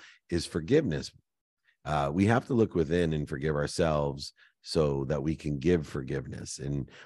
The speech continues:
we don't forgive other people because they deserve it. We forgive other people 'cause we deserve it introspectively. The third thing is accountability. And accountability says,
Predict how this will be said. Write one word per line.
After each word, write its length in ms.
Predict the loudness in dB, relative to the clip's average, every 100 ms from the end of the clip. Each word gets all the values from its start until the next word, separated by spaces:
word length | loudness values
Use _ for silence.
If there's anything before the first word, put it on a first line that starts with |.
| -2
we 80 | 4
don't 260 | 6 6 2
forgive 340 | 2 4 2 0 2
other 260 | 4 4
people 520 | 2 -4 -4 -4 -2
because 340 | -2 0 0 2
they 140 | 2
deserve 400 | 4 4 2 -2
it. 160 | -2 -2
We 140 | -2
forgive 340 | -2 0 2 2
other 160 | 2
people 300 | 0 0 0
'cause 260 | 0 -2 -2 -10 -16 -2
we 240 | 6 8
deserve 400 | 8 8 4 4
it 100 | 2
introspectively. 960 | 0 0 -2 0 -2 -2 -6 -8 -10 -12 _ -20 _ _
The 100 | -2
third 360 | 4 6 6 4
thing 460 | 2 2 0 -4 -4
is 240 | -4 -2
accountability. 920 | -4 -6 -4 -4 -2 -2 -4 -6 -8 -6
And 80 | -6
accountability 800 | 2 4 6 6 6 6 2 0
says, 480 | 0 2 2 -2